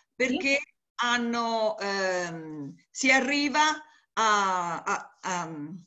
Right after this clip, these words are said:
diciamo, nel rapporto a, anche a, a, a, a, a dire o mia o di nessuno, ok? Come mai qualcuno arriva a dire questo? Bene?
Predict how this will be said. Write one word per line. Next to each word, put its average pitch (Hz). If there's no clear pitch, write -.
diciamo, 214
nel 240
rapporto 247
a, 220
anche 302
a, 226
a, 226
a, 190
a, 208
a 220
dire 277
o 262
mia 320
o 262
di 262
nessuno, 139
ok? 226
Come 294
mai 214
qualcuno 220
arriva 226
a 220
dire 214
questo? 147
Bene? 247